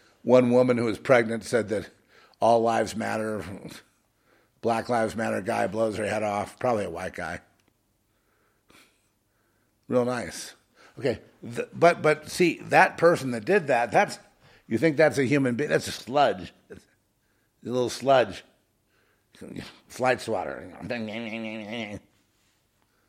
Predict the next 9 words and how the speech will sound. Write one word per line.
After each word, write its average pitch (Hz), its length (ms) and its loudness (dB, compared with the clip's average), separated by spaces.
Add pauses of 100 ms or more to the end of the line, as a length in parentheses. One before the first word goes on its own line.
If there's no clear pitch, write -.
(1080)
If - 120 -12
there's 123 240 0
no, 143 380 4 (1200)
<laughs> - 0 - (1900)
what 123 120 -8
do 92 60 -8
you 78 100 -12
think? 50 240 -20 (1500)
Hmm? 57 180 -16